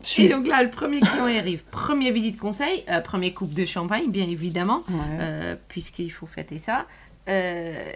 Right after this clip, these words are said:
Speaker 2: fur et à mesure, t'en as d'autres. Quand est-ce que t'as laissé la, l-, est-ce que, euh, je vais m-, mettre ça autrement. L'inquiétude de ces, ces, ces, ces dents de scie, comme tu dis, je sais
Speaker 1: Mhm.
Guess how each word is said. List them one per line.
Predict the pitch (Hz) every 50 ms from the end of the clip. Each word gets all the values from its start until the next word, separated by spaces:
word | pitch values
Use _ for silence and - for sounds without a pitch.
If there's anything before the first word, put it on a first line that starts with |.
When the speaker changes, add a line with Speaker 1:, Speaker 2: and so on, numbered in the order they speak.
| - - -
Speaker 2:
fur | 196 - - 294 294
et |
à | 269
mesure, | 269 269 269 269 240 220 247 254 247
t'en | - 233 214 214
as | 214
d'autres. | 208 285 370 392 - - - - - - 240 -
Quand | - 349 381 381
est-ce | 415 381 - -
que | 320
t'as | 254 - - 240 214
laissé | 220 226 226 233 240 254 247 - - - 254 269 311 320
la, | 247 226 214 190 - - - -
l-, | 208 214 214 190 -
est-ce | - 240 240 - -
que, | - 320
euh, | 320 320 269 220 190 202 - - - 214
je | 220 220
vais | 220 220
m-, | 202 190 190 - 185 170 - -
mettre | 214 214 202 208
ça | 226 208
autrement. | 202 202 - 202 175 170 - - - - - - - - - - - - - - - - - - - -
L'inquiétude | 214 226 247 277 285 - - 302 - - - - 349 339 294 247 202 175 185
de | 180 214
ces, | 208 - - - 220 202 196 170 - -
ces, | 190 - 220 208 196 185 180 175
ces, | 170 - - 185 165 156
ces | - - 196 185
dents | 170 190 196 196
de | 190 196
scie, | 190 190 - - 214 208 202
comme | - 185 175
tu | 180 - - 160
dis, | 160 175 180
je | 165 165 170
sais | 170 180 185
Speaker 1:
Mhm. | 196